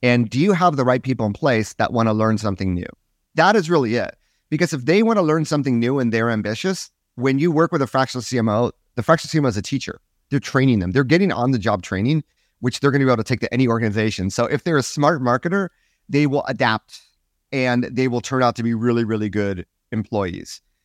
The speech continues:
But I have had organizations where they're not on board. Some of those people end up leaving. They probably would have left anyway because they weren't on board to begin with. So you asked about, like, burnout. Companies are these organic entities. For me, having left the corporate world, having worked in corporate for seventeen years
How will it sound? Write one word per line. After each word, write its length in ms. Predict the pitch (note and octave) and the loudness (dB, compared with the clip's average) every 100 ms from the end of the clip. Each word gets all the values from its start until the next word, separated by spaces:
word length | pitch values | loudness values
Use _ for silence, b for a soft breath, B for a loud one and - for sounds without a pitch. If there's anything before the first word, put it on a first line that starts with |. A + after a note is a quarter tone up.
| _ - | _ -2
But 120 | C#3+ | 0
I 60 | D#3 | 2
have 240 | D#3+ G#3+ | 4 4
had 140 | G#3+ | 4
organizations 720 | F3 E3+ D#3+ E3+ G3 D3+ B2+ A2 | 4 2 2 0 0 0 -2 0
where 280 | B2+ B2 A#2+ | 0 0 0
they're 160 | A#2+ B2 | -2 0
not 180 | A#2+ | 2
on 160 | A#2 G#2 | 2 0
board. 340 | G2 F#2+ - - - | -4 -6 -8 -16 -20
Some 240 | - D3 D#3+ | -4 0 2
of 40 | |
those 140 | F3 | 0
people 460 | - F3 - E3+ E3 | -2 -4 0 -2 -2
end 160 | - C#3 | -2 0
up 120 | C3+ | 2
leaving. 360 | B2 D3 A#2 - _ _ - | 0 -2 -2 -10 _ _ -12
They 220 | C3 E3 | 0 0
probably 280 | D#3+ E3 E3 | 2 0 2
would 120 | D#3+ | 2
have 60 | D#3 | 2
left 160 | D3 | 0
anyway 360 | D#3 D#3+ A#2 G2 | 0 0 0 -2
because 280 | F#2 G#2 A2+ | -2 -4 -2
they 120 | A#2 | -2
weren't 280 | A2+ A#2+ A#2+ | 2 2 2
on 100 | A2+ | 2
board 200 | A2+ G#2+ | 0 0
to 40 | |
begin 280 | G2 G2 F#2 | -2 -2 -2
with. 180 | F2+ - | -4 -8
So 440 | - - A#2 A2+ G2+ _ _ - | -10 0 2 2 -2 _ _ -14
you 320 | C#3 C3 D3 | -6 0 2
asked 220 | D#3 D#3 | 2 0
about, 180 | C#3 C#3+ | 0 0
like, 160 | C3 G2+ | 0 -2
burnout. 400 | A#2 C3 G2+ F2+ _ _ - | 0 2 0 -4 _ _ -6
Companies 440 | G#3+ A3 D#4+ D4 | -2 0 2 2
are 60 | F#3+ | 2
these 180 | D#3 C#3 | 0 0
organic 380 | A#2+ B2+ B2 | 0 0 -2
entities. 480 | A2+ A2+ F#2+ F#2+ - _ _ _ _ _ - | -2 -2 -4 -6 -12 _ _ _ _ _ -18
For 240 | - F#3 | -6 0
me, 280 | F3 G#3 A3 | 4 4 4
having 260 | D#3+ E3 C#3 | 2 2 4
left 200 | C#3 - | 2 -2
the 60 | |
corporate 380 | C3 D3 B2+ A#2 | -6 -2 0 0
world, 400 | A#2 A#2+ G#2+ F#2+ | 0 0 0 -4
having 300 | G2+ C#3 C3 | -2 0 0
worked 260 | A#2 F#3 E3+ | 0 0 2
in 80 | A#2+ | 0
corporate 460 | A2+ G#2 G#2+ G#2 | 2 0 0 -6
for 460 | - G#2+ G#2 G2+ G2 | -4 -2 0 2 0
seventeen 440 | - A#2 G#2+ G#2+ | 0 0 0 0
years 460 | G#2+ G2 G2 A2+ - | 0 0 -2 -6 -14